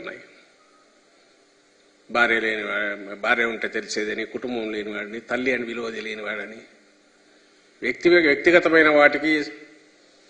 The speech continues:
ప్రజలకు సంబంధం లేని విషయాల్లో కూడా వాటన్నిటి మీద కూడా ఆయన మీద అటు నుంచి ఏమీ లేకుండానే ఈయనే అగ్రెసివ్‌గా అన్నాడు చంద్రబాబు నాయుడు.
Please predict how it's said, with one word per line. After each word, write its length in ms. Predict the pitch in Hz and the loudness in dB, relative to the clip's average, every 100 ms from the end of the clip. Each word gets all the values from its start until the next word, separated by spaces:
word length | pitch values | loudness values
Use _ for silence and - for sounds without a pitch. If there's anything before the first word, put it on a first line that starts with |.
| _ _ - | _ _ -2
ప్రజలకు 460 | 139 160 165 160 139 - - - _ _ _ - | 4 6 6 2 -2 -6 -18 -20 _ _ _ -10
సంబంధం 440 | 120 139 160 160 151 | -4 2 6 6 6
లేని 160 | 139 131 | 4 2
విషయాల్లో 420 | 117 131 127 113 98 | 2 2 2 0 -8
కూడా 140 | 95 - - _ _ _ _ _ _ _ _ _ _ - | -12 -14 -20 _ _ _ _ _ _ _ _ _ _ -2
వాటన్నిటి 420 | 117 123 135 131 | 0 2 2 2
మీద 100 | 135 127 | 0 2
కూడా 120 | 135 127 | 2 2
ఆయన 120 | 113 117 | 0 -2
మీద 120 | 117 85 - - _ _ _ _ _ _ _ _ _ _ _ _ _ _ _ _ - | -4 -6 -10 -18 _ _ _ _ _ _ _ _ _ _ _ _ _ _ _ _ -10
అటు 140 | 117 143 | -4 0
నుంచి 180 | 160 180 147 | 2 4 6
ఏమీ 120 | 160 170 | 8 8
లేకుండానే 360 | 156 151 160 160 | 8 6 6 6
ఈయనే 180 | 143 151 131 | 6 6 4
అగ్రెసివ్‌గా 480 | 127 120 135 117 107 | 2 0 0 -2 -4
అన్నాడు 280 | 98 95 - - - _ _ _ _ _ _ _ _ _ _ _ _ _ _ _ _ _ - | -6 -8 -10 -20 -20 _ _ _ _ _ _ _ _ _ _ _ _ _ _ _ _ _ -4
చంద్రబాబు 340 | 127 123 113 95 | -2 -2 -2 -6
నాయుడు. 220 | 82 - | -10 -16